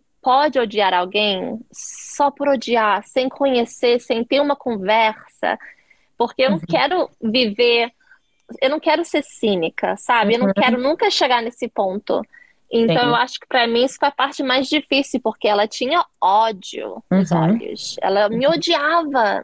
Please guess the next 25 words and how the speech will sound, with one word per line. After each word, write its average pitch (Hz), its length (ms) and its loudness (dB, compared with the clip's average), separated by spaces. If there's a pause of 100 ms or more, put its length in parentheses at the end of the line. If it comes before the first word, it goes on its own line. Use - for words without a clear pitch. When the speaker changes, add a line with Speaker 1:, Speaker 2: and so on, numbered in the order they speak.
(160)
Speaker 1:
E 269 120 0
uma 311 100 2
pessoa - 220 -4
que 311 80 -4
nunca 370 200 -2
me 381 120 0
conheceu 262 440 0
antes. 180 540 -4
Speaker 2:
Uhum. 170 460 2 (320)
Speaker 1:
E 220 80 2
eu 233 120 4
sofri 285 300 -2
muito 294 260 -4
com 320 140 0
isso. 269 440 2
Eu, 190 200 2
eu, 190 420 2 (440)
eu 226 120 2
tive 262 300 2
que - 80 -2
aceitar 254 480 0
essa 262 180 -4
realidade 214 760 0
que - 120 -6
eu, 208 240 0